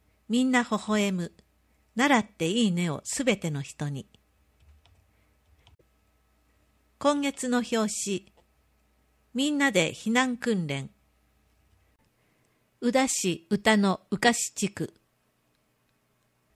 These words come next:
今月のプレゼント、大和田高原の梨。詳しくはクイズ&プレゼント。県民だより奈良はホームページからもご覧いただけます。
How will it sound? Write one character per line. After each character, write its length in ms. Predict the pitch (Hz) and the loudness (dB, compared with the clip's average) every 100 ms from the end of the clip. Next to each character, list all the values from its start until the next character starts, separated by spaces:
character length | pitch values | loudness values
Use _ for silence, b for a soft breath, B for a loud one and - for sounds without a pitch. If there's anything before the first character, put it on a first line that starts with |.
| - | -8
今 180 | 269 285 | -4 0
月 280 | 285 - 247 | 0 0 -2
の 120 | 233 | 0
プ 140 | 247 | 2
レ 100 | 247 | 2
ゼ 140 | 240 175 | 2 -2
ン 140 | 147 | -4
ト、 240 | - - _ _ _ _ _ _ _ _ _ _ _ - | -8 -10 _ _ _ _ _ _ _ _ _ _ _ 0
大 160 | 247 285 | 2 4
和 140 | 277 | 4
田 140 | 254 | 2
高 280 | - 247 208 | 0 0 2
原 160 | 165 147 | 0 -2
の 300 | 139 143 - | -4 -6 -6
梨。 500 | 165 156 - 165 - _ _ _ _ _ _ - | -6 -4 -6 -6 -10 _ _ _ _ _ _ -2
詳 200 | 254 269 | 2 2
し 180 | - - | -2 -2
く 80 | |
は 220 | 175 143 - | -2 -2 -6
ク 120 | - 247 | 0 0
イ 60 | |
ズ& 180 | 240 233 214 | 2 2 0
プ 120 | 208 190 | -2 -4
レ 100 | 185 | -2
ゼ 120 | 139 | -6
ン 100 | 131 | -10
ト。 180 | - - _ _ _ _ _ _ _ _ _ _ _ _ _ _ _ _ _ _ _ _ _ _ _ _ - | -14 -14 _ _ _ _ _ _ _ _ _ _ _ _ _ _ _ _ _ _ _ _ _ _ _ _ -2
県 240 | 294 311 | 0 2
民 220 | 302 294 | -2 -2
だ 120 | 277 262 | 0 2
よ 100 | 208 | 0
り 120 | 185 | 0
奈 240 | 190 180 | 0 0
良 40 | 151 | 0
は 220 | 147 - b b | -2 -4 b b
ホ 160 | - 262 | -4 -2
ー 40 | |
ム 140 | 285 285 | 0 -2
ペ 180 | 285 247 | 0 0
ー 40 | |
ジ 100 | 175 | 0
か 140 | 175 | -2
ら 100 | 160 | -2
も 240 | 156 147 - | -2 -4 -4
ご 100 | 170 | -2
覧 180 | 185 180 | 0 0
い 80 | 175 | -2
た 120 | 165 | -4
だ 100 | 165 | -4
け 140 | 165 | -6
ま 180 | 156 156 | -8 -6
す。 200 | - - | -8 -12